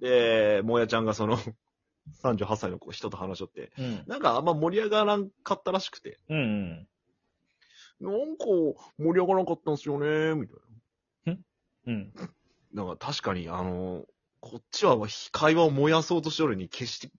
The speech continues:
Speaker 1: 消化してくるよな、つって。
Speaker 2: うん。
Speaker 1: これは消防士やな！<laughs> 確かに消防士ですよね。
Speaker 2: 納得すんな。
Speaker 1: みたいな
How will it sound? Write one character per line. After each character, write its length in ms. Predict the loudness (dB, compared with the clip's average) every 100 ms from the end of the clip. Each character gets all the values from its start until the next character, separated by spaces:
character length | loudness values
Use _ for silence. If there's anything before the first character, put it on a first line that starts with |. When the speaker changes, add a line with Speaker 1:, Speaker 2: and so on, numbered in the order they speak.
| -10
Speaker 1:
消 260 | 0 2
化 140 | 4 0
し 80 | 0
て 100 | 0
く 140 | 4
る 40 | 2
よ 100 | 2
な、 180 | -8
つ 140 | -14 -20
っ 40 | -20
て。 160 | -10
Speaker 2:
う 60 | -4
ん。 500 | -2 -2 -2 -6 -12 _ _ _ _ _ _ _ _ _ _ _ _
Speaker 1:
こ 200 | -12 4
れ 140 | 8 10
は 140 | 8
消 360 | 8 10 10 10
防 220 | 10 10
士 160 | 8 8
や 120 | 10
な！ 360 | 10 10 6 -2
<laughs> 80 | -8 -10 -12 -16 _ _ _ _ _ _ _ _ _ _ _ _ _ _ -10 -10 -10 _ _ _ _ _ _ _ _ _
確 280 | -2 -2 2
か 120 | 2
に 80 | 2
消 240 | 2 0 2
防 160 | 2
士 100 | 2
で 120 | 2 4
す 100 | 4
よ 100 | 4
ね。 300 | 4 4 4
Speaker 2:
納 140 | 4
得 240 | 2 -2 0
す 140 | -2
ん 80 | 0
な。 240 | 0 -4 _ _ _ _ _ _ _ _ _ _ _ _ _ _ -8
Speaker 1:
み 180 | -4 6
た 160 | 6
い 80 | 8
な 280 | 6 6